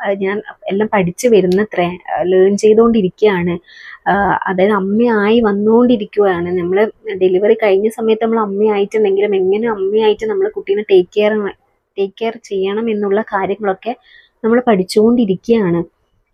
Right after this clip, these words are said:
So, ആ, അപ്പൊ ആ സമയത്ത് വീക്ക് ആയതുകൊണ്ടായിരിക്കില്ല,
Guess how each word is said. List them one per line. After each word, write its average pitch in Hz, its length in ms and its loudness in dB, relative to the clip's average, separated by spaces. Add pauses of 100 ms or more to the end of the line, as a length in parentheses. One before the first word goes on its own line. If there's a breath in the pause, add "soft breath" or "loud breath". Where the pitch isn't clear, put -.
(140)
So, 240 340 -2 (180)
ആ, 214 80 -8 (220)
അപ്പൊ - 160 -8
ആ 202 140 -4
സമയത്ത് 233 320 -4
വീക്ക് 214 380 -2
ആയതുകൊണ്ടായിരിക്കില്ല, 226 1080 0